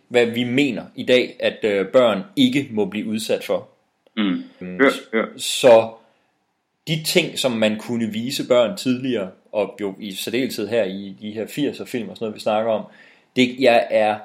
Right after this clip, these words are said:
Speaker 1: rystende uenig, hvis der er nogen, der mener, at det er skadeligt for børn at sidde og se det her. Altså, jeg, jeg synes ikke, der er noget i den her,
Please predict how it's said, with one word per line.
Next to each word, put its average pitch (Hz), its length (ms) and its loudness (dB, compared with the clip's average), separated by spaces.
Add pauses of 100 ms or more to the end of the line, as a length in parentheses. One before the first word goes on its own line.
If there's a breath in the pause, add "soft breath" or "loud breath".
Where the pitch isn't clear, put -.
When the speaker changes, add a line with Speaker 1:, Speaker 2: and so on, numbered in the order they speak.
(380)
Speaker 1:
rystende 147 380 4
uenig, 120 340 -2
hvis 95 120 -8
der 117 60 -4
er 107 40 -2
nogen, 110 220 -2
der 120 60 0
mener, 110 280 -2
at - 200 -4
det 95 140 -2
er - 40 -4
skadeligt 117 800 2
for 104 160 2
børn 107 340 4
at - 80 -10
sidde 104 200 -2
og 101 60 -2
se 104 240 -4
det 95 120 0
her. 98 160 0
Altså, 95 280 -8
jeg, 123 220 0
jeg 135 140 8
synes 110 440 -2
ikke, 156 300 4
der - 60 2
er 92 80 0
noget 98 180 0
i 98 40 -4
den 98 200 -2
her, 98 160 0